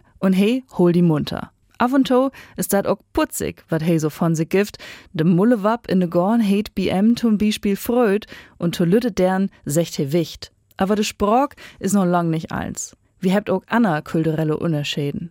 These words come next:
Just erst hab ich gelehrt, dat de Lüt in Ostfriesland een Bontjesupp ansetten, wenn se öllern worn. Dat is wohl een Mischmasch ut Brandwin, Rosin und Kandis, der über Monden weg riebt und wenn dat Gör op de Welt is,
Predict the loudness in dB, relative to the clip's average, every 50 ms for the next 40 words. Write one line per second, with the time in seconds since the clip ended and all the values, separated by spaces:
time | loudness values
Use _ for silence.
0 | _ _ 0 2 4 4 2 2 -2 -2 0 2 2 0 -2 -4 -6 -4 -2 0
1 | 0 0 0 2 2 2 2 2 0 -2 -4 -8 -14 -18 -20 -20 -6 -2 -2 0
2 | 2 2 4 4 4 4 4 4 2 2 2 0 -4 -4 -4 -2 0 0 0 0
3 | 0 0 0 -2 0 0 0 0 0 0 0 2 4 4 4 2 0 -2 -2 -2
4 | -2 -4 -4 -4 -4 -2 -2 -2 -2 -2 -4 -2 0 0 0 0 0 0 0 0
5 | 0 0 0 0 2 2 2 2 0 -2 -4 -6 -6 -6 -6 -8 -10 -14 _ _
6 | _ -6 -2 0 0 0 0 2 2 2 4 4 4 4 4 4 2 2 0 0
7 | 0 0 0 -2 -2 -4 -6 -6 -4 _ -2 0 2 2 2 2 2 2 2 4
8 | 4 2 2 2 2 2 4 2 2 2 2 -2 -4 -4 -2 0 2 2 2 2
9 | 0 -2 -6 -12 -18 -12 -6 -2 0 2 2 2 4 4 4 4 4 2 2 2
10 | 0 0 0 0 0 -2 -2 -2 -4 -4 -2 0 0 0 0 -2 -6 -12 -18 -18
11 | -20 -10 -6 -4 -2 0 0 0 0 -2 0 0 2 2 2 2 0 0 0 0
12 | 0 0 0 0 -2 -4 -6 -8